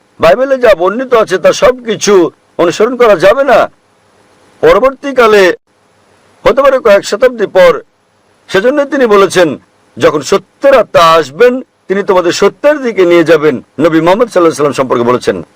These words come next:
তাই শেষ সময়ে হতে পারে অনুসরণ করা সম্ভব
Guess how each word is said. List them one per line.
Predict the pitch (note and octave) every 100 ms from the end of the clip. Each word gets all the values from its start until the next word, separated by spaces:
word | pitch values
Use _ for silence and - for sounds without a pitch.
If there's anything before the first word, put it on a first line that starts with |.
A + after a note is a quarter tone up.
| _
তাই | E3 D#3
শেষ | - B3 -
সময়ে | G3 G3 E3+ - _ _ _ _ _ _ _ _ _ -
হতে | G#3 C4+
পারে | C#4+
অনুসরণ | B3+ G#3 F#3+ G#3+ C4
করা | B3+ A3
সম্ভব | - F3+ G3+ G3+ G3